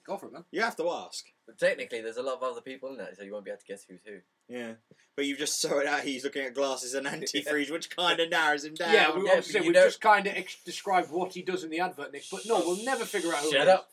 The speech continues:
Speaker 4: Sorry, I forgot to mention it was a sunglasses and antifreeze shop.
Speaker 2: Oh, of course it was.
Speaker 1: That's the name of your next cocktail.
Speaker 2: The sunglass and
Speaker 3: Glasses and
Speaker 2: antifreeze.
Speaker 3: antifreeze.
Speaker 1: Sunglasses and antifreeze.
Speaker 2: <laughs>
Speaker 1: Yeah.
Speaker 3: I saw a really cool
Speaker 2: You're
Speaker 3: thing
Speaker 2: s-, have
Speaker 3: today.
Speaker 2: you perfected the orange whip?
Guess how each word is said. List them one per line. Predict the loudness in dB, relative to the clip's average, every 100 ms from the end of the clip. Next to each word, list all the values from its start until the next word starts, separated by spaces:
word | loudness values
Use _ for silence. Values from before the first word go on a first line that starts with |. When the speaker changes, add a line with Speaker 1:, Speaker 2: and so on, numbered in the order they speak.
| -14
Speaker 4:
Sorry, | -4 -2 -2
I |
forgot | -4 -8 -8
to |
mention | -8 -8 -10 -16
it | -16
was | -18
a | -16
sunglasses | -14 -12 -12 -14 -16 _
and |
antifreeze | -20 -20 _ -18 -18
shop. | -16 -18 -18 _ _ _ -6
Speaker 2:
Oh, | 4 8 8 6 4 0 0 0 -2
of | -4
course | -4 -4 -4 -6
it | -6
was. | -6 -6 -6
Speaker 1:
That's | -8 -8
the | -8
name | -8 -8
of | -8
your | -12
next | -12 -16
cocktail. | -16 -16 -16 -20 _ _ _
Speaker 2:
The | -20 -20 -20 -20 -18 -8
sunglass | 0 0
and | 2
Speaker 3:
Glasses | 2 2 2 0
and |
Speaker 2:
antifreeze. | -2 -2 -4 -2
Speaker 3:
antifreeze. | -2 -2 -4 -10 -12
Speaker 1:
Sunglasses | -8 -6 -6 -6
and | -6
antifreeze. | -6 -6 -16 -20 -18 -20 -16
Speaker 2:
<laughs> |
Speaker 1:
Yeah. | -18 _ _ _ -4
Speaker 3:
I | -2
saw | 0 0
a | 0
really | -4 -8
cool | 0
Speaker 2:
You're | 2
Speaker 3:
thing | 2
Speaker 2:
s-, | 2
have | 0
Speaker 3:
today. | 2
Speaker 2:
you | -2
perfected | -4 -2 -2 -2 -10
the | -4
orange | -4 -2 -8 -6
whip? | -8